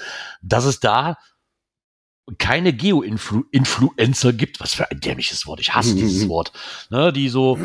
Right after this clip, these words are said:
Speaker 1: <clears throat> es gibt's wahrscheinlich schon, aber nicht, nicht in der Masse wie, wie andere Phänomene, ne, da,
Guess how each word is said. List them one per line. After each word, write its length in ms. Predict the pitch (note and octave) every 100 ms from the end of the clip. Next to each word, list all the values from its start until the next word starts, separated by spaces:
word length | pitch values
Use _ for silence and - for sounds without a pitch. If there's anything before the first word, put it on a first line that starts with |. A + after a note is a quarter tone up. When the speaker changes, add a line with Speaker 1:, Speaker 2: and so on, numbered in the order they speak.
| - -
Speaker 1:
<clears throat> 520 | G3+ E3+ A#2 - -
es 120 | G#2
gibt's 200 | C3 A#2+
wahrscheinlich 480 | B2 - A#2+ A#2+ A#2+
schon, 280 | - D3 D#3
aber 180 | B2 A#2
nicht, 240 | A#2+ C3
nicht 160 | C3 D#3
in 120 | B2+
der 160 | A#2+ B2
Masse 420 | A#2 C3+ - C3+
wie, 200 | C3+ B2
wie 120 | C3
andere 280 | - F3 B2+
Phänomene, 640 | - A#2 A2+ A2 A#2 A2 G#2
ne, 140 | C3+
da, 160 | C#3